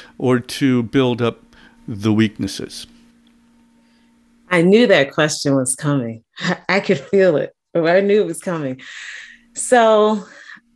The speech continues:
Speaker 2: I am the person, I will not, I won't answer the question a hundred percent directly, but I'm of the, the school that you do both. It's and, it's not one or the other.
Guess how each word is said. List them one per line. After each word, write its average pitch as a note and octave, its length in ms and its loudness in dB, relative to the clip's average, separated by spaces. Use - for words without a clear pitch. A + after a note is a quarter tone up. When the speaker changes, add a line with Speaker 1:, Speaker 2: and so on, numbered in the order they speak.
Speaker 2:
I A3+ 380 0
am A3 220 2
the F#3 100 -2
person, D#3 1000 -4
I E3+ 180 -2
will F3 240 -2
not, F#3 380 -2
I F3 100 -4
won't G3+ 400 -4
answer F#3+ 340 -4
the E3+ 80 -10
question E3+ 440 -4
a C#3+ 60 -4
hundred C4 340 -2
percent C#3 380 -8
directly, C3 580 -8
but F3+ 120 -2
I'm F#3 420 0
of D#3 200 -6
the, D3+ 580 -4
the E3 60 -6
school E3 440 -6
that C#3 380 -6
you D#3 140 -10
do C#3+ 180 -8
both. B2+ 400 -12
It's D3+ 260 -10
and, C#3+ 500 -10
it's - 220 -12
not D#3+ 220 -4
one D3+ 220 -4
or D3+ 140 -4
the C3+ 160 -4
other. C#3 400 -6